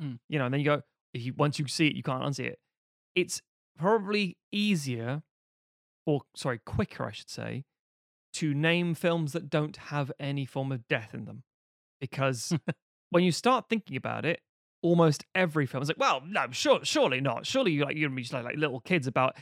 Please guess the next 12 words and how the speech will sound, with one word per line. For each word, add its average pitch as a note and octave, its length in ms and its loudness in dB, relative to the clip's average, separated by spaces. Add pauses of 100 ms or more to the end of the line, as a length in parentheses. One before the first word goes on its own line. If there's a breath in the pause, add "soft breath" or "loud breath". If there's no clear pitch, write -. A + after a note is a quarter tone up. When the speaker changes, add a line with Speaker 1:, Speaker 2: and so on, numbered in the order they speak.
(100)
Speaker 2:
every A#2 600 -2 (160)
Disney A#2+ 520 0
film, F3 340 4
Speaker 1:
<laughs> - 20 -6
Speaker 2:
every E3+ 600 4
Pixar C3+ 680 -2
film A#2+ 340 -2
deals A#2 280 -4
with A2 140 -8
it A2+ 100 -8
in A#2 120 -10
theory." A2 380 -8